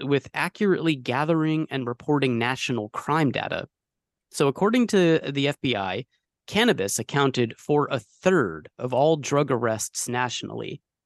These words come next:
But that data comes from the Uniform Crime Reporting Program. And, uh,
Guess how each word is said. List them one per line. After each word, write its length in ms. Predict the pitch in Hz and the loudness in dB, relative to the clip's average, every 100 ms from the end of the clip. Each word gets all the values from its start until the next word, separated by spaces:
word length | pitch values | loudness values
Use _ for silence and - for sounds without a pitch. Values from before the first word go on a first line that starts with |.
| _ _ | _ _
But 140 | 139 | -4
that 200 | 135 226 | -2 -2
data 260 | 214 180 160 | 0 0 0
comes 440 | - 131 120 139 | 0 0 0 -2
from 200 | - 120 | -2 -2
the 80 | 113 | 0
Uniform 560 | 117 190 185 175 156 139 | 0 2 2 2 0 0
Crime 340 | - 135 135 | -2 -2 0
Reporting 480 | 120 - - 233 123 | -2 -6 -4 -2 -2
Program. 640 | - 98 92 - - 156 - _ _ _ _ _ | -6 -8 -8 -12 -12 -14 -16 _ _ _ _ _
And, 360 | 127 123 120 120 | -6 -4 -4 -6
uh, 160 | 123 | -6